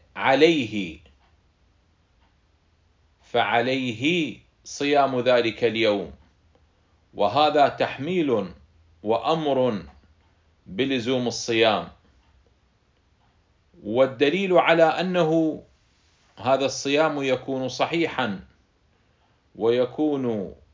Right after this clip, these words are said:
مجزيا أن الإمام قال: "ويعتد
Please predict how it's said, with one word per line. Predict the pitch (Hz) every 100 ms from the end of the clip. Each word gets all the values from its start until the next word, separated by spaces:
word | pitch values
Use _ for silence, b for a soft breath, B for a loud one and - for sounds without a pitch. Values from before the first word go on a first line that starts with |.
| _ -
مجزيا | 104 165 151 143 170 170 170 170 - _ _ _ _ _ _ 120
أن | 135 135
الإمام | 131 131 127 127 127 123 123
قال: | - 147 165 170 165 -
"ويعتد | 110 123 131 117 - - 185 147